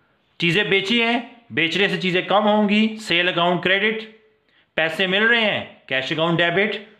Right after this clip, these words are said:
रहीम क्या हो जाएगा? Irrelevant। Paid salaries, तनख्वाहें दी हैं,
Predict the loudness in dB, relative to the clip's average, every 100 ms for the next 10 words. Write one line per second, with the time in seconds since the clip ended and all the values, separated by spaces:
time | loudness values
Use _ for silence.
0 | -6 -2 0 0 2 2 2 2 0 -2
1 | -2 0 0 0 -2 -6 -16 -20 _ _
2 | _ 0 2 2 0 0 0 -2 -8 -6
3 | -4 0 0 2 0 0 0